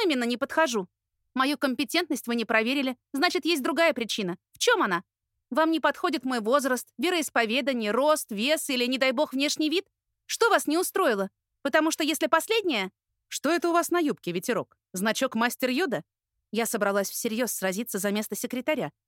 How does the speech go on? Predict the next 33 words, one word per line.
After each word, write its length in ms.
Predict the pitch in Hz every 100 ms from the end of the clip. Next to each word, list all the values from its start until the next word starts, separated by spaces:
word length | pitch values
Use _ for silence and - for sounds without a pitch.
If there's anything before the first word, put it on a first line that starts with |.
| _
поэтому 340 | 277 330 311
оказалась 480 | 294 277 262 302 277
не 80 | 294
готова 340 | 277 294 247
к 80 | 175
тому, 260 | - 202 285
что 200 | - 240
услышу 320 | 240 330 302
рядом 260 | 254 233 220
с 60 |
собой 260 | - 185 190
низкий, 460 | 196 277 - 160 - _ -
с 100 | 233
ракочущими 600 | 226 - - 190 196 180
нотками 420 | 208 - 277 262
голос 360 | 185 208 233
Максима 440 | 220 185 - 185 175
Орловского. 520 | 170 156 - - 135 - _ _ _ _
Он 120 | 240 240
решил 300 | 254 - 254
покинуть 460 | 277 - 240 175
место 260 | 214 208 202
у 40 |
окна 300 | 202 208 330
и 40 | 320
подошёл 400 | 214 202 - 339
ближе, 380 | 262 208 156 151 _ _
заставив 540 | 208 247 - 285 254 247
меня 220 | 220 226
оборвать 360 | 208 208 208
претензию 500 | - 196 220 269 226
на 120 | 240 214
полуоборотах. 760 | 190 165 160 175 151 139 -